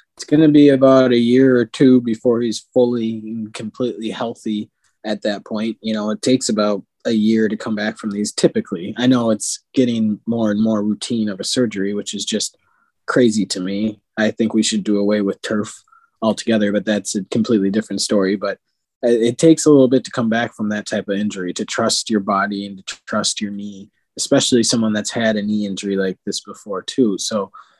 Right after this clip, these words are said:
you know, it's, dynasty wise, this is probably the worst thing.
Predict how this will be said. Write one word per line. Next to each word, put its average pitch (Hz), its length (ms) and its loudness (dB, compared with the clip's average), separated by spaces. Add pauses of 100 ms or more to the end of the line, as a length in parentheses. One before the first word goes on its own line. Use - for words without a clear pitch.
(460)
you 113 140 -6
know, 117 100 -2
it's, - 220 -4
dynasty 127 760 2
wise, 170 640 4
this 131 240 -2
is 123 160 -2
probably 135 300 4
the 117 100 0
worst 113 560 -4 (180)
thing. 104 540 -6